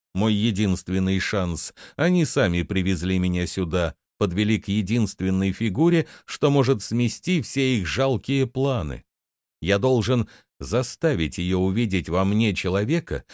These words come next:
чья судьба может быть ей интересна. И тогда, возможно, этот тугой поводок, так больно впившийся мне в шею,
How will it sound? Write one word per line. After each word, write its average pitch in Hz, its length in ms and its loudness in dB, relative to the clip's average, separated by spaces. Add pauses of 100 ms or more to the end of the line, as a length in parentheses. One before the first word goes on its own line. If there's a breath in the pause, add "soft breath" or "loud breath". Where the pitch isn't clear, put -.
(140)
чья 113 320 2
судьба 117 420 0
может 98 300 2
быть 107 280 -2
ей 113 260 0
интересна. 117 800 -2 (260)
И 110 80 0
тогда, 85 680 -2 (200)
возможно, 78 960 -2 (300)
этот 101 380 0
тугой 98 380 0
поводок, 87 640 0 (260)
так 104 220 0
больно 95 440 4
впившийся 104 800 -2
мне 101 260 0
в - 80 -8
шею, 98 480 0